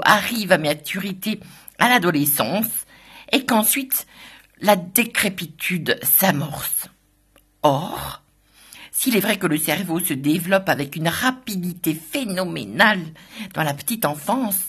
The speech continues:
il faut oublier cette histoire du nombre de neurones et de son lien avec l'intelligence. On sait aujourd'hui que c'est le nombre de connexions qui fait la différence.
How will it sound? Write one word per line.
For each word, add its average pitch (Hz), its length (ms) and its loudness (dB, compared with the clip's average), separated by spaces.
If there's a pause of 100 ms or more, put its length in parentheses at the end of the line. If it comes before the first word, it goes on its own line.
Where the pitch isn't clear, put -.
(540)
il 214 160 -4
faut - 200 0
oublier 185 440 0
cette 147 240 -2
histoire 156 420 -2
du 151 140 -6
nombre 143 260 -2
de 147 140 -4
neurones 147 680 -4 (420)
et 175 120 6
de 180 100 4
son 170 240 2
lien 170 220 2
avec 143 240 -2
l'intelligence. 135 960 -6 (1900)
On 320 160 0
sait - 460 0
aujourd'hui 160 800 -2 (500)
que 269 100 2
c'est 311 200 6
le 180 140 4
nombre 220 640 2
de 143 120 0
connexions 131 720 -4
qui 139 160 -10
fait - 320 -4 (240)
la 151 400 -4 (340)
différence. 127 960 -10